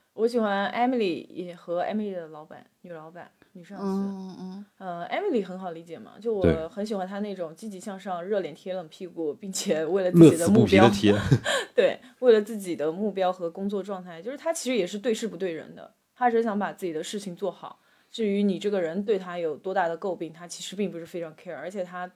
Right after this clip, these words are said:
Speaker 1: 自愈能力非常的强，
Speaker 2: 嗯。
Speaker 1: 不管是在情感上面还是在工作的挫折上面，她似乎没有感觉到生活把她碾压，而是她去一个个的击破她生活当中的难题，尽量以一个积极乐观的心态去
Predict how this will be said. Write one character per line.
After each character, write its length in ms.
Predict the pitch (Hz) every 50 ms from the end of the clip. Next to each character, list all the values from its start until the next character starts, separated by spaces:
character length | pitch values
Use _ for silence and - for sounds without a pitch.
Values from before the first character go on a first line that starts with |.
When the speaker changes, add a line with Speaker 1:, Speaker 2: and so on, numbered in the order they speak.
| _ _
Speaker 1:
自 160 | - - 226
愈 100 | 208 190
能 160 | 175 170 165
力 60 | 175 175
非 120 | - 220
常 160 | 190 190 160
的 80 | 151 147
强， 240 | - - - 156 -
Speaker 2:
嗯。 320 | 185 190 185 175 160 143 -
Speaker 1:
不 80 | - 226
管 220 | 208 190 165 165
是 200 | 170 - - 185
在 200 | 170 190 175 165
情 200 | 160 - - 170
感 140 | 185 190 165
上 140 | 160 175 160
面 80 | 156
还 100 | 160 156
是 60 | 156 160
在 160 | - 175 165
工 200 | - 190 202 208
作 140 | 202 214 170
的 100 | 160 139
挫 220 | - - 220 208
折 140 | 180 165 151
上 180 | - 180 151
面， 220 | 147 139 139 247 - _ _ _ _ - _ _ _
她 160 | - 208 202
似 160 | 202 202 226
乎 160 | 214 220 220
没 140 | 208 175 170
有 120 | 202 220 214
感 220 | 220 190 165 160
觉 160 | 156 160 147
到 280 | 147 170 165 160 156 160
生 240 | 160 - 202 202 202
活 160 | 185 165 156
把 140 | 156 143 151
她 240 | 151 156 151 147
碾 300 | 143 156 170 156 135 123
压， 280 | 139 147 151 151 156 - - _ _ _ _ _
而 160 | _ 170 165 165
是 320 | 165 - 196 185 175 170
她 180 | 165 - - 185
去 200 | 180 - - 196
一 160 | 180 160 160
个 140 | 165 - 202
个 160 | 190 190 180
的 100 | 160 156
击 220 | 147 - - 196 196
破 320 | 190 - 220 190 160 139
她 160 | - 170 165
生 180 | 170 - 185 175
活 120 | 170 156
当 120 | 156 151 156
中 120 | 165 165
的 100 | 165 151
难 240 | 139 131 123 131 160
题， 380 | 160 - - - 151 143 - - - _ _ _ _ _
尽 160 | - 214 196
量 200 | 190 175 170 165
以 180 | 156 143 143 147
一 40 |
个 220 | 135 - 196 180 165
积 160 | 165 208 202
极 160 | 180 170 160
乐 120 | 160 165 156
观 160 | 165 160 160
的 80 | 165
心 220 | 156 - - 185 185
态 260 | 185 202 196 170 131
去 280 | 127 - - - 165 147